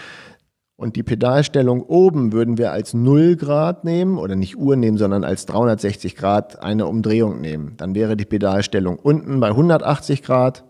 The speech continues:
ne? Und so haben wir es jetzt ja verstanden. Und drei Uhr wäre dann neunzig Grad. Und, äh, wir haben ja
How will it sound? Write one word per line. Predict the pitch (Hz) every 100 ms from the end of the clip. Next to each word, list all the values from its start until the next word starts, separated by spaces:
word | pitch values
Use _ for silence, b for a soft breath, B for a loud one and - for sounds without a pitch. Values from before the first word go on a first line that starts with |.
| _
ne? | 143 196 190
Und | - 107
so | 113
haben | 104
wir | 101
es | 101
jetzt | 98
ja | -
verstanden. | - 92 92 87
Und | 92
drei | 87 98 101
Uhr | 113 98
wäre | 98 92
dann | 90 87 - b
neunzig | 92 85 82 73 -
Grad. | - - - b b b b b _
Und, | 110 104 104 101
äh, | 101 104
wir | 104
haben | 123 147
ja | 139 127 117 104